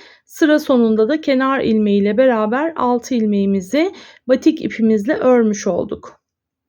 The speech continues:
Dönüş yapıyorum. Örgümün arka yüzündeyim.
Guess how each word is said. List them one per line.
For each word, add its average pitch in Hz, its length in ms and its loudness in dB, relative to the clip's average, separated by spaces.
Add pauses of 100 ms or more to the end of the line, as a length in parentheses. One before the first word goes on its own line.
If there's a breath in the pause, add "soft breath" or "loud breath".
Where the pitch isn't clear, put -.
Dönüş 226 380 2
yapıyorum. 202 760 0 (560 soft breath)
Örgümün 277 800 2
arka 220 400 -6
yüzündeyim. 196 1000 0